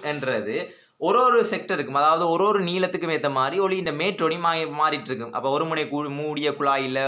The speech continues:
அலைவடிவம் இருப்பீங்க, அதே மாதிரி இரு-, இருமுனை திறந்த குழாயில அலைவடிவம் இருப்பீங்க. இதுகள் தான் மேற்றொனி என்று சொல்றது. அப்ப முதலாம் மேற்றொனி, இரண்டாம் மேற்றொனி எல்லாம் நீங்க ஒரு சமன்பாடு எழுதி இருப்பீங்க. அப்ப அலையின் வடிவம் எங்க மாறுதுன்னு கேட்டா, மேற்றொனிலாம்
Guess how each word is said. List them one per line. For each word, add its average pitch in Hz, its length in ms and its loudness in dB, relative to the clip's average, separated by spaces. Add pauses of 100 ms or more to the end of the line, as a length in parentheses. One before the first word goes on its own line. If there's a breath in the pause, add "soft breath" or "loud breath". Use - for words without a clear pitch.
(140)
அலைவடிவம் 135 560 0
இருப்பீங்க, 120 520 -4
அதே 123 180 0
மாதிரி 143 260 -2
இரு-, 143 140 -2
இருமுனை 156 300 -4
திறந்த 170 280 -2
குழாயில 143 320 2
அலைவடிவம் 131 400 -2
இருப்பீங்க. 113 320 -6
இதுகள் 156 320 -2
தான் 180 180 -2
மேற்றொனி 175 440 -2
என்று 127 160 -8
சொல்றது. 120 340 -2 (300 loud breath)
அப்ப 160 420 0 (100)
முதலாம் 165 300 2
மேற்றொனி, 151 220 -2
இரண்டாம் 156 340 0
மேற்றொனி 147 280 -2
எல்லாம் 151 220 -2
நீங்க 160 180 -2
ஒரு 151 100 2
சமன்பாடு 156 380 2
எழுதி 151 300 0
இருப்பீங்க. 117 280 -4
அப்ப 113 320 -2 (320 loud breath)
அலையின் 190 440 0
வடிவம் 185 340 4
எங்க 190 160 0
மாறுதுன்னு 160 400 0
கேட்டா, 139 240 0
மேற்றொனிலாம் 170 680 -2